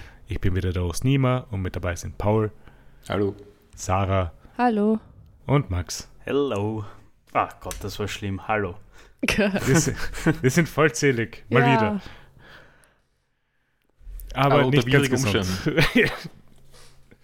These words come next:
Speaker 4: Es gibt
Speaker 1: Ja.
Speaker 4: einfach keine normale Podcast-Folge. Das
Speaker 1: Nein, gibt es nicht
Speaker 4: <laughs>
Speaker 1: mehr. Existiert nicht.
Speaker 2: Ist das
Speaker 3: Ich
Speaker 2: so
Speaker 3: find
Speaker 2: wie, es gibt keine, keine Welt mehr ohne Krise?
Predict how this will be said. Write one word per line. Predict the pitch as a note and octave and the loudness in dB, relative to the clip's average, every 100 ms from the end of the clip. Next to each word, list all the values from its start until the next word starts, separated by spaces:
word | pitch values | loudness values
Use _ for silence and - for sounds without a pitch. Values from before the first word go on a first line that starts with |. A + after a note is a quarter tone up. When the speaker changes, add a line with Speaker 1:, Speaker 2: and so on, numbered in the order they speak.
| - - - - - | -18 -18 -18 -20 -2
Speaker 4:
Es | C#3 - | 0 0
gibt | F3+ F3 | -6 2
Speaker 1:
Ja. | D3 | 4
Speaker 4:
einfach | G#2+ D3+ | 4 0
keine | - A#2 C#3+ | -2 -2 0
normale | D3 A2+ G2+ A2 C3+ | 0 -2 -2 0 0
Podcast-Folge. | - G#2+ - G2+ - - G2 G#2 - _ _ - | -2 -6 -6 -8 -8 -14 -14 -14 -18 _ _ -12
Das | B2+ G2+ - _ - | -10 -10 -16 _ 0
Speaker 1:
Nein, | B2+ A#2 - - | 2 2 -6 -2
gibt | C3 - | 0 2
es | D#3 | 4
nicht | - G#3+ | 4 4
Speaker 4:
<laughs> | |
Speaker 1:
mehr. | E3 - - - - - | 0 -2 -6 -8 -12 -10
Existiert | A2+ - B2 - - G#2+ - | -4 0 0 -2 0 -2 0
nicht. | G2 - - | -6 -6 -4
Speaker 2:
Ist | - | 0
das | C3+ | 0
Speaker 3:
Ich | |
Speaker 2:
so | - | 4
Speaker 3:
find | D3 | 4
Speaker 2:
wie, | C3+ | 4
es | C3 | 0
gibt | - C3 | -4 -2
keine, | D3 C#3+ D3 C#3 | 2 4 2 0
keine | - C#3 C3 B2+ A#2 A2 | -2 -2 0 0 -2 0
Welt | A#2+ B2 | -2 0
mehr | C#3+ B2 | -2 -2
ohne | B2 B2 | -2 -6
Krise? | - C3+ C#3 E3+ | -2 -2 0 -6